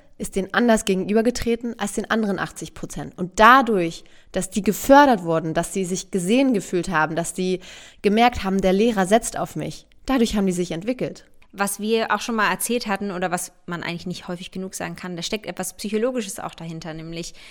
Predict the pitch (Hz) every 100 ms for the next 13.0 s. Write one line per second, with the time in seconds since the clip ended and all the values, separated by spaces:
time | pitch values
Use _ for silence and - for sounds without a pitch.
0 | - - 180 196 214 214 208 - 202 196
1 | - 196 196 - 208 226 220 220 - 180
2 | 175 165 175 160 180 185 - 185 - 208
3 | 214 - 170 170 - 170 175 170 - 254
4 | 247 262 320 - - - - _ - 214
5 | 214 208 214 220 208 196 202 - 196 196
6 | 185 185 185 196 190 226 311 269 196 175
7 | - 202 220 - - - - - - 196
8 | - - - 202 196 - 214 202 214 330
9 | 277 214 240 220 202 185 190 180 185 -
10 | 294 294 202 180 - 175 175 - 196 202
11 | - 196 202 - 269 254 175 190 320 -
12 | 220 202 208 - 190 190 196 196 202